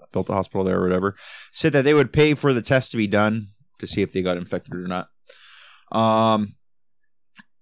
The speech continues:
the New Jersey Department of Health said that, uh, <sighs>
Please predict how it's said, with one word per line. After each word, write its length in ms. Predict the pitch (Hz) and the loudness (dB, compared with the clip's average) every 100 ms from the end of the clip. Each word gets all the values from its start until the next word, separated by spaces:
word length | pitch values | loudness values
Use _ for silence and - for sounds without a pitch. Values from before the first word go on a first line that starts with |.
| _ _ _ _ | _ _ _ _
the 400 | 117 123 117 113 | -6 0 2 2
New 220 | 120 143 | 2 0
Jersey 640 | 131 131 135 123 139 131 104 | 0 0 0 2 0 2 0
Department 420 | 107 131 123 113 | 0 -2 -2 -4
of 60 | |
Health 300 | 127 123 131 - | 2 2 0 -6
said 280 | - 117 | -2 0
that, 180 | 110 107 | 2 2
uh, 260 | 101 95 95 - _ - - - - _ _ _ _ _ _ _ _ _ _ _ _ - - - _ _ _ _ _ _ _ | 2 0 -2 -8 _ -20 -20 -20 -20 _ _ _ _ _ _ _ _ _ _ _ _ -14 -14 -14 _ _ _ _ _ _ _
<sighs> 20 | _ | _